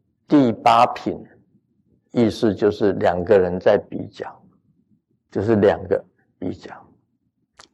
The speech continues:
这一回讲的是无住相布施，那个就是福德多。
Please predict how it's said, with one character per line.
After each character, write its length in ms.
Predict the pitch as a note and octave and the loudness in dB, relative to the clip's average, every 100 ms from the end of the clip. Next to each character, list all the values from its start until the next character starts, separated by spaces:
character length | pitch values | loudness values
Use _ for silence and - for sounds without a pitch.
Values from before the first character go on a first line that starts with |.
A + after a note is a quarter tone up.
| - _ _ _ | -20 _ _ _
这 400 | - F3 F3+ F3 | 2 6 6 6
一 20 | |
回 240 | C3+ B2+ | 6 6
讲 360 | D3 A#2+ D#2+ E2 | 6 4 2 -2
的 180 | F2 - _ _ _ _ _ _ _ _ _ _ | -4 -4 _ _ _ _ _ _ _ _ _ _
是 400 | _ - A2 G2 - - | _ -2 0 0 -2 -10
无 600 | - G2+ G2 G2+ A#2+ D3+ | -4 0 2 4 4 4
住 480 | D#3 - A3 E3+ A2 | 2 2 4 4 2
相 480 | - - C3 F#2 E2+ | 0 2 4 2 -2
布 240 | - C3 G#2 | 0 2 2
施， 340 | - B2+ B2+ _ _ _ _ _ _ _ _ _ _ _ _ _ _ _ _ _ _ _ _ _ _ _ _ _ | -2 -6 -6 _ _ _ _ _ _ _ _ _ _ _ _ _ _ _ _ _ _ _ _ _ _ _ _ _
那 180 | A#2+ C#3+ | 2 4
个 120 | C3+ | 4
就 140 | A2+ | 4
是 360 | G2 - F#2+ - _ _ _ _ _ _ _ _ _ _ _ _ _ _ _ _ _ _ _ _ _ _ _ _ | 2 0 -4 -4 _ _ _ _ _ _ _ _ _ _ _ _ _ _ _ _ _ _ _ _ _ _ _ _
福 360 | - G2 A#2+ | -6 2 2
德 220 | C3+ G#2 | 4 4
多。 340 | G#2+ G#2 G2+ | 4 2 0